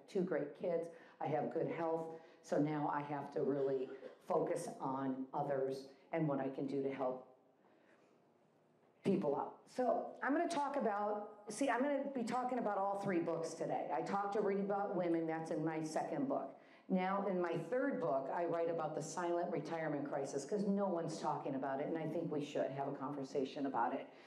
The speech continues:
I use the word controlled capitalism, and the reason I use that word is when it was controlled, people all shared in the wealth.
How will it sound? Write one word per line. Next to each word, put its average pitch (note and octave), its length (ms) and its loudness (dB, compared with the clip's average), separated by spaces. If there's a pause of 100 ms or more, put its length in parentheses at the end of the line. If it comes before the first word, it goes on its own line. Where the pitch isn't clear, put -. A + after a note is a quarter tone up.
(1160)
I A3+ 80 2
use D#4 280 4
the D#4+ 80 0
word B3 240 2
controlled F#3+ 520 0
capitalism, D#3 720 0
and G3+ 120 0
the A3 60 2
reason C#4+ 320 2
I D4 80 2
use G#3+ 320 0
that E3 180 0
word D#3 200 2
is E3+ 240 -4 (320)
when G#3+ 160 2
it A#3+ 100 2
was B3 160 2
controlled, C#4+ 640 0
people - 380 2
all B3 240 4
shared A#3 400 0
in G#3 100 2
the F#3 80 2
wealth. D3+ 300 0